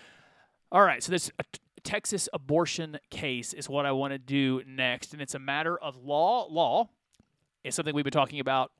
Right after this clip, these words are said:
for a couple of years now. Specifically, we, we've been looking at some of the harder to understand biblical laws in the Old Testament and how to apply them in the New Testament. We have talked about how, uh, you have to give restitution. If you've been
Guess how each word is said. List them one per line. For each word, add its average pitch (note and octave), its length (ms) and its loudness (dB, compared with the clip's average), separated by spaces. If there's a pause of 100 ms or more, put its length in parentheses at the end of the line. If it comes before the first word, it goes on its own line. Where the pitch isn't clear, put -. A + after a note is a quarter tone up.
for C#3+ 100 -4
a C3+ 40 -6
couple G#3 280 4
of B2+ 60 -2
years G#2+ 580 -8
now. A#2+ 460 0
Specifically, D3 580 0 (220)
we, C3+ 120 -8 (160)
we've C#3+ 120 -6
been D3 80 -6
looking F#3 260 0
at C3+ 80 -2
some D#3 180 -4
of C#3+ 80 4
the A#2+ 300 0 (160)
harder D#3 320 6
to D#3 80 -2
understand C#3 460 -4 (160)
biblical E3 520 2
laws E3+ 360 2
in D3+ 60 -12
the C3 100 -4
Old A#2+ 100 -4
Testament D#3 400 -6
and C3+ 80 -10
how C#3 60 0
to C3 100 -2
apply C3 380 -4
them D3+ 260 -2 (420)
in C#3 60 -14
the A#2+ 80 -8
New D3+ 140 0
Testament. D#3+ 440 -2 (600)
We C#3+ 100 -2
have C#3+ 80 -2
talked C#3 220 -2
about D3 260 -2
how, C#3+ 420 2 (360)
uh, C3 120 0
you C3+ 200 -2
have E3+ 160 0
to D#3 240 -10 (260)
give F3 200 2
restitution. G#3+ 640 2
If - 80 -12
you've F3 80 -2
been E3+ 220 -2